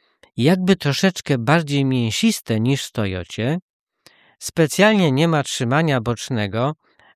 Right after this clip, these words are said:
ale to też nie jest to ani jeden, ani drugi samochód sportowy. A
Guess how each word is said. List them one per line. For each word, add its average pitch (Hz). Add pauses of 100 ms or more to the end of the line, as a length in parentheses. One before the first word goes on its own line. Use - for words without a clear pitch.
(140)
ale 226
to 180
też 202
nie 165
jest 170
to -
ani 156
jeden, 131
ani 156
drugi 123
samochód 110
sportowy. 127 (840)
A 127